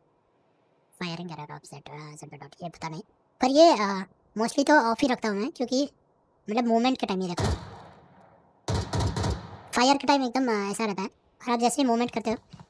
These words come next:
साइड में ये जो डॉट्स आ रहे हैं वो हैं, जो मेरे को तो बहुत अनोइंग लगते हैं,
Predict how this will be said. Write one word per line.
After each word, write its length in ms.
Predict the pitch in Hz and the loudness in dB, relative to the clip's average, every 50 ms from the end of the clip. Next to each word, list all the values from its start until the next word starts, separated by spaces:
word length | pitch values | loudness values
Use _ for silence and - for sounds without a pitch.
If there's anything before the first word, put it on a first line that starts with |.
| _ - | _ -4
साइड 240 | - 226 240 247 | 0 2 2 4
में 80 | 262 277 | 4 4
ये 120 | 262 240 | 4 4
जो 100 | 220 240 | 4 4
डॉट्स 260 | 233 202 208 220 220 240 | 4 4 4 2 4 2
आ 40 | |
रहे 100 | 220 233 | 2 2
हैं 80 | 233 196 | 2 0
वो 60 | 196 | -2
हैं, 140 | 185 180 175 - _ _ _ _ - | -2 -4 -6 -10 _ _ _ _ -2
जो 180 | 220 240 254 247 | 2 4 4 6
मेरे 180 | 233 226 226 233 | 4 2 0 -2
को 100 | - 247 | -2 -2
तो 80 | 269 | -2
बहुत 220 | 220 208 214 214 220 | 0 0 0 0 0
अनोइंग 220 | 202 202 190 185 | -2 -2 -2 -4
लगते 200 | 180 170 - 185 | -4 -6 -8 -10
हैं, 80 | 202 | -10